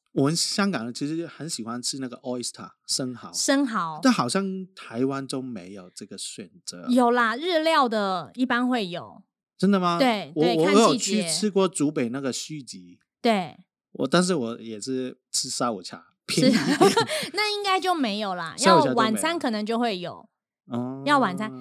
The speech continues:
Speaker 2: 那你去吃续集的时候，有吃到那个帝王蟹吗？
Speaker 1: 没有，下午茶好像没有。
Speaker 2: 那应该要晚餐才会有啦。
Speaker 1: 很贵啊，晚餐，
Speaker 2: 啊。
Speaker 1: 晚餐好像大概一千八啊。
Speaker 2: 啊，不是，C P值很高。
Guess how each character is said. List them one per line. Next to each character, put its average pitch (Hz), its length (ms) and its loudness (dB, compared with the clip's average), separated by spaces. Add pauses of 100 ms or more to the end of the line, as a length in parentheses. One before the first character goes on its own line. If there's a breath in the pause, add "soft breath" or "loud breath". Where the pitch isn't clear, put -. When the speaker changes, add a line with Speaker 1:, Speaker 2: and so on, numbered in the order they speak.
(160)
Speaker 2:
那 415 120 0
你 302 140 0
去 311 160 -6
吃 294 180 -6
续 294 160 -4
集 233 140 -6
的 214 100 -2
时 226 120 -2
候， 226 100 2
有 185 160 -2
吃 220 180 -6
到 220 180 -4
那 214 100 -6
个 196 100 -10
帝 214 160 -6
王 175 180 -4
蟹 190 240 -8
吗？ 151 360 -14 (440)
Speaker 1:
没 127 140 -6
有， 101 160 -4
下 - 160 -4
午 - 0 -
茶 - 0 -
好 - 0 -
像 - 0 -
没 302 60 4
有。 339 40 4
Speaker 2:
那 370 60 -2
应 359 80 -4
该 349 140 0
要 330 120 2
晚 190 220 -4
餐 202 220 -10
才 180 120 -14
会 175 200 -14
有 156 180 -20
啦。 - 160 -20
Speaker 1:
很 113 140 -14
贵 147 320 0
啊， 117 80 -8
晚 113 200 -2
餐， 285 80 2
Speaker 2:
啊。 330 340 0
Speaker 1:
晚 - 120 2
餐 220 160 6
好 170 100 6
像 190 220 2
大 196 140 -2
概 196 220 0
一 190 280 -6
千 170 240 -6
八 165 180 -4
啊。 135 440 -8 (160 soft breath)
Speaker 2:
啊， 269 100 -2
不 269 160 -4
是 339 160 -2
，C 339 160 -4
P 339 100 -4
值 277 160 -4
很 254 200 0
高。 277 720 2